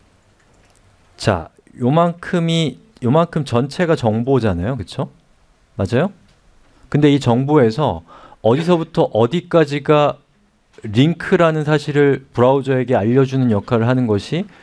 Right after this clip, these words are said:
태그라는 것을 알 수가 있죠. 그쵸?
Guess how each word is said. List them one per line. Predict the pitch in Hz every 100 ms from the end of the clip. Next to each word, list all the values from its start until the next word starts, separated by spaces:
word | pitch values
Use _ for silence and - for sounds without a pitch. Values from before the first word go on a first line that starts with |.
| _ _
태그라는 | - 196 208 185 156 135
것을 | 113 110
알 | 92
수가 | - -
있죠. | 85 - 82 - _ _ _ _ - 208 - _
그쵸? | - - 160